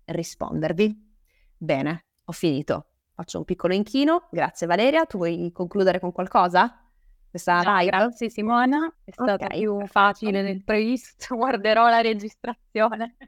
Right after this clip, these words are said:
Speaker 1: <laughs> Va bene. Sei stata bravissima in questa live, veramente brava. Mi hai fatto molto, soprattutto nella tua presentazione iniziale, mi hai fatto molto emozionare, devo dire. Quindi niente, sono contenta che faremo questa cosa insieme e non vedo l'ora,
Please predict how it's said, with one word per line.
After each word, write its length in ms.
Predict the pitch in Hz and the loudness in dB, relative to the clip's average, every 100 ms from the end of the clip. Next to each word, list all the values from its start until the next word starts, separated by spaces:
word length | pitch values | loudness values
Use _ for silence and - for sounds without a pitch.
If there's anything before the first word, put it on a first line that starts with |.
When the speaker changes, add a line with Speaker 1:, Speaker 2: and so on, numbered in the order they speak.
| _ | _
Speaker 1:
<laughs> 500 | 320 254 - 359 359 | -10 -6 -2 0 0
Va 100 | 254 | 0
bene. 300 | 226 165 151 170 _ _ _ | 0 -2 -6 -12 _ _ _
Sei 80 | 269 | -2
stata 240 | 262 359 | 2 2
bravissima 920 | 302 240 247 247 240 - - 160 160 151 | 2 4 4 4 0 -4 -6 -2 -2 -2
in 100 | 180 | -4
questa 280 | 190 190 170 147 120 | -6 -2 -2 0 -2
live, 240 | 151 151 | -6 -2
veramente 500 | 180 208 233 269 247 | 0 2 2 0 -2
brava. 460 | 202 151 123 143 147 - _ - | -2 -2 -2 -4 -6 -8 _ -4
Mi 100 | 196 | -2
hai 60 | |
fatto 440 | 208 226 233 226 220 | -2 0 4 4 4
molto, 340 | 196 214 220 | 0 0 0
soprattutto 320 | 196 185 208 233 | -4 -4 2 4
nella 140 | 202 | 4
tua 100 | 202 | 2
presentazione 640 | 190 190 175 175 - 208 | 0 0 -2 -4 -4 -2
iniziale, 320 | 202 190 202 220 | -2 0 2 2
mi 100 | 170 | 0
hai 60 | |
fatto 240 | 170 - 196 | -6 -10 -8
molto 220 | 170 - | -6 -4
emozionare, 720 | 156 156 - 131 87 127 - | -6 -6 -8 -6 -4 -4 -6
devo 220 | - 151 143 | -6 -6 -4
dire. 380 | 131 - 107 _ _ _ _ | -4 -4 -6 _ _ _ _
Quindi 500 | 226 226 202 180 180 | 0 2 2 2 0
niente, 320 | 160 139 165 | -2 -6 -8
sono 180 | 190 185 | -4 -2
contenta 600 | 214 214 240 277 262 285 | -2 0 0 0 0 -2
che 80 | 208 | -2
faremo 300 | 175 170 165 | -2 0 -2
questa 240 | 170 - | -6 -6
cosa 200 | 156 156 | -4 -2
insieme 560 | 143 - - 101 147 - | -4 -6 -8 -4 -6 -6
e 220 | 165 156 | -4 -2
non 180 | 156 175 | 0 0
vedo 220 | 170 151 | 0 0
l'ora, 320 | 135 117 143 | -2 -2 -2